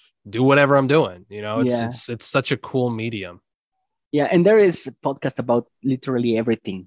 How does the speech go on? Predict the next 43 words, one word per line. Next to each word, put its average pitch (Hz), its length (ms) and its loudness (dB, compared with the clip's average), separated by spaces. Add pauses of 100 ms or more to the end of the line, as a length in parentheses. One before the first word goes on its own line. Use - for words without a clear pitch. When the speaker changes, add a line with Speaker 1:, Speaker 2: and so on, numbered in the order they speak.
Speaker 2:
you 113 100 -2
know, 127 280 -2 (320)
Speaker 1:
Yeah. 107 220 -4
Speaker 2:
mobile 123 240 0
apps, 127 340 2 (100)
video 135 220 2
games, 120 580 -4 (380)
uh, 110 160 0
psychology, 120 920 -2 (240)
security, 123 760 -2
cybersecurity, 120 840 -6
a 107 60 -4
lot, - 260 -8 (100)
a 120 60 -2
lot 190 140 2
of 180 120 0 (460)
topics. 170 420 -2 (140)
There 123 260 0
is 120 160 -8
a 117 60 -6
podcast 117 420 -4
for 95 160 -8
it. 82 160 -10
That, 120 220 -6
that's 156 160 -2
great. - 240 -4 (540)
And 170 140 2
I 185 120 4
found 220 340 4
the 151 60 0
podcast, 170 560 0
like, 117 240 -2 (420)
like, 131 120 2
many 151 260 6
years 143 340 0
ago, 165 240 -2
but 147 140 -4
it 143 180 -2
was, 147 300 -6
like, 120 260 -8
a 110 100 -6
more 120 280 -2
complex - 640 -10